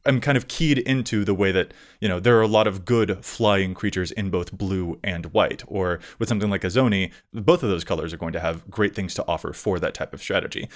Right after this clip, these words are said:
So they felt like the, the types of things that, like, okay, cool, we're getting good color representation for each one of them,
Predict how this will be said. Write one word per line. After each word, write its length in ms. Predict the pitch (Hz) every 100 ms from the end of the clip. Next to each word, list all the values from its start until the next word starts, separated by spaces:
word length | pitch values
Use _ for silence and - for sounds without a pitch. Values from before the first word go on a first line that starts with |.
| -
So 100 | 123
they 120 | 113
felt 240 | 160 147
like 260 | 113 107 -
the, 200 | 101 98
the 100 | 92
types 200 | - 101
of 60 | -
things 180 | 95 87
that, 120 | 92
like, 140 | 95
okay, 240 | 131 127 113
cool, 180 | 131
we're 100 | 87
getting 220 | 95 98 101
good 180 | 123
color 220 | - 104 92
representation 600 | 85 82 85 87 80 82
for 240 | - 92
each 200 | 90 -
one 120 | 104
of 40 | 85
them, 200 | -